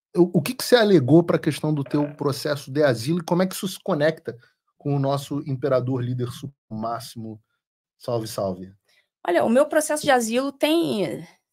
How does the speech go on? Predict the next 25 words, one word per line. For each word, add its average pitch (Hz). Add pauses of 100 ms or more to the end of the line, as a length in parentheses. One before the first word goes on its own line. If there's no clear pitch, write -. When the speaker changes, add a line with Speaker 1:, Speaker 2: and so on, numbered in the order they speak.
(140)
Speaker 2:
tem 247
uma 262
série 262
de 277
capítulos. - (840)
Assim, -
eu, 202
eu 254
narrei 269
simplesmente 294 (500)
tudo, 220
tudo. 269
Eu 214
fiz 254
um 294
histórico 294
de 202
tudo 202
que -
aconteceu 196 (480)
e 240
juntei 269
documentos. 294 (320)
Juntei 233
documentos, 254